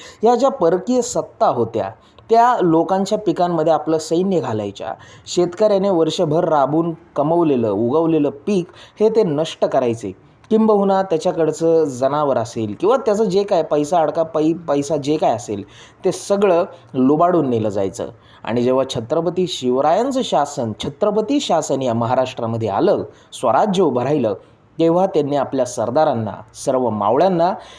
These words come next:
सक्त ताकीद दिली की तुम्ही जरीही राज्याचे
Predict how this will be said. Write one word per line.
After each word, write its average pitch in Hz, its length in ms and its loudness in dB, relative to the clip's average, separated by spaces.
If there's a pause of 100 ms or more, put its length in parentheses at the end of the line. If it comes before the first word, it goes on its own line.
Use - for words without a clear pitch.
(120)
सक्त 254 460 -2 (120)
ताकीद 175 340 2
दिली 143 360 2 (100)
की 185 80 -2
तुम्ही 165 480 0 (640)
जरीही 175 540 2
राज्याचे 180 840 0